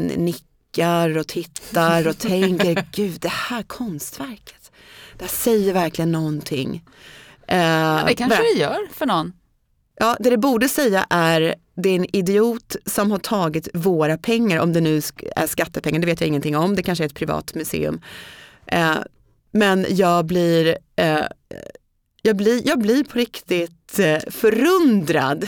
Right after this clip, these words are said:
Speaker 2: Mm.
Speaker 1: <laughs> Idag blir jag mer förundrad
Speaker 2: <laughs>
Speaker 1: än skitförbannad och provocerad som jag var igår. Över att, eh, att någon inte, inte bara,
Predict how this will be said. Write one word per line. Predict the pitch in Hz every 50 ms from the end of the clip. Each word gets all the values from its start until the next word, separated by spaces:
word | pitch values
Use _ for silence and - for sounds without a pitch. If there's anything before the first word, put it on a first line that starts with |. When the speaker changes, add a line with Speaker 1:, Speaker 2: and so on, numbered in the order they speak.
| - -
Speaker 2:
Mm. | 185 226 175 180 190 202 370
Speaker 1:
<laughs> | 320 - _ -
Idag | 254 226 214 220 208 214 214 226 202
blir | 190 -
jag | 190 190
mer | 185 180
förundrad | 180 - 196 220 226 233 220 196 180 175 208
Speaker 2:
<laughs> | 185
Speaker 1:
än | 175 170 170 165 170 170 175
skitförbannad | - 214 233 202 190 175 - - - 190 175 190 202 214 220 214 196
och | 180
provocerad | - 202 190 190 - - 240 233 214 294 202 202
som | 240 202
jag | 202 170
var | 165 165 160
igår. | 160 165 165 262 269 180 - - 156 165 - - - - - - - - - - - - - _ _ - 208
Över | 196 185 185 180 170 170 185 180 - -
att, | 185 180 175 170 - _ _ _ _ -
eh, | 175 170 165 165 - - _ -
att | - - 247 -
någon | 226 208 185 180 185 190
inte, | 185 170 - - - -
inte | - 233 208 165 - 180
bara, | 160 175 185 180 170 165 165 160 160 160 160